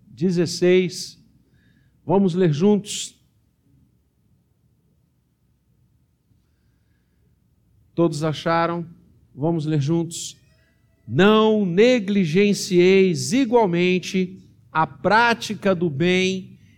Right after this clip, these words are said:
e a mútua cooperação, pois com tais sacrifícios Deus se compraz." Amém. A prática do bem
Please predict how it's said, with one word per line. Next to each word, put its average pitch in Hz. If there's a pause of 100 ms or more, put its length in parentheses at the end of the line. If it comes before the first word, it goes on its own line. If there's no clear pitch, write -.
(160)
e 160
a 175
mútua 202
cooperação, 208 (540)
pois 175
com 156
tais 220
sacrifícios 185 (300)
Deus 185
se 185
compraz." 151
Amém. 151 (580)
A 123
prática 233
do 233
bem 185